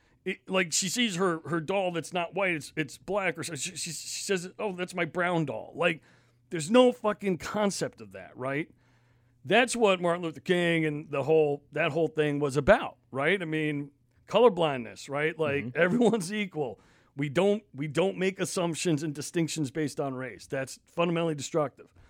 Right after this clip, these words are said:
Speaker 1: And I believe that in my heart and soul. And they did a good job with that this year with Izzy and, and everyone at school. And I was appreciative of it 'cause I thought they did a great job with it. But taking it to the next level is, at that point, to me,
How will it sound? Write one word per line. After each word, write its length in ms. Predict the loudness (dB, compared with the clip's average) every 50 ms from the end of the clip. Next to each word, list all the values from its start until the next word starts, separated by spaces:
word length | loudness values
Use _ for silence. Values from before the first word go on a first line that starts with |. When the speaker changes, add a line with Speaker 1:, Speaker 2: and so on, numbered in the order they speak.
| _ _ _ -4
Speaker 1:
And 100 | 0 2
I 60 | 2 2
believe 300 | 2 0 -2 0 0 0
that 80 | 0
in 40 | 0
my 80 | 2 2
heart 140 | 2 2 0
and 80 | -2 -2
soul. 340 | 0 2 2 2 0 -6 _ _ _ _ _ _ _ _ -2
And 120 | 0 2
they 80 | 2 2
did 220 | 2 2 2 2
a 40 | 2
good 180 | 2 2 2
job 380 | 2 2 2 2 0 -2 -4 -2
with 160 | -2 -2 -2 -2
that 240 | -2 -2 -4 -4 -6
this 220 | -6 -6 -6 -4 -6
year 220 | -6 -6 -6 -8
with 220 | -8 -10 -8 -6 -6
Izzy 380 | -6 -6 -6 -6 -10 -10 -10 -10
and, 240 | -10 -8 -8 -10 -10 -10 -8
and 160 | -6 -6 -6
everyone 280 | -6 -6 -8 -8 -8 -10
at 80 | -10
school. 360 | -10 -8 -6 -4 -2 0 2 2
And 120 | 0 0 -4 -14 _ _ _ _ 2
I 80 | 4
was 120 | 6 6 4
appreciative 440 | 2 0 0 0 2 2 2 2 2
of 80 | 0
it 60 | -2
'cause 100 | -4 -6
I 40 | -6
thought 180 | -6 -6 -4 -2
they 100 | -2 -2
did 140 | -2 -2 -2
a 40 |
great 240 | 0 0 0 0 0
job 300 | 0 0 0 0 0 -2
with 100 | -2 -6 -12
it. 120 | -16 -20 _ _ _ _ _ _ _ _ _ _ _
But 320 | 4 6 6 6 4 0 _ _ _ _ _ _ _ _ 6
taking 280 | 8 8 8 8 6 2
it 80 | 2
to 80 | 2 0
the 40 | 0
next 260 | 2 2 0 0 2
level 500 | 2 2 2 2 0 -2 -4 -6 -6 -8 _ -4
is, 560 | -4 -2 -2 -4 -4 -8 -10 -12 -12 -16 _ _ _ _ _ -10
at 140 | -6 -2 2
that 240 | 4 4 4 2
point, 320 | 0 -2 -2 0 -2 -2 -4
to 120 | -4 -4
me, 500 | -2 0 2 2 2 0 -2 -4 -6 -6